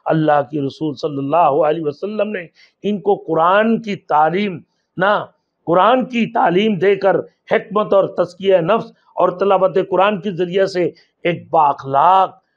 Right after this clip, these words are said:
और मुतमद्दिन कौम बना दिया। और उस जमाने में जगह जगह बुत रखे हुए थे, हत्ता के खुद बैतुल्लाह शरीफ में तीन सौ साठ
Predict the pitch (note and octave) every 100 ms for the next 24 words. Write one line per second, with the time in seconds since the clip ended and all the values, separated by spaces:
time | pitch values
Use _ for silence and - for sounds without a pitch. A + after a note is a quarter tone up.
0 | _ _ - F3+ D3 B2+ E3+ G#3 F#3 -
1 | G3 F3+ D#3+ D#3 D#3 D3 C#3+ C#3 C3+ C3
2 | G2+ _ _ _ E3 E3+ E3 - D#3 D#3+
3 | F#3 F#3 D#3 - - D#3+ F3+ E3+ D#3+ E3
4 | B2 _ _ _ - B2+ A#2 A3+ A3+ F#3
5 | - G3+ F#3+ F#3 D#3+ E3+ C3+ D3 - F#3
6 | F3+ G3 D3+ _ _ - F3+ E3+ D3+ D3+
7 | D3+ F3 E3 E3 E3 F3+ E3 F3+ F3 F#3+
8 | G3 G3+ - F#3+ - D#3 F#3 A3 -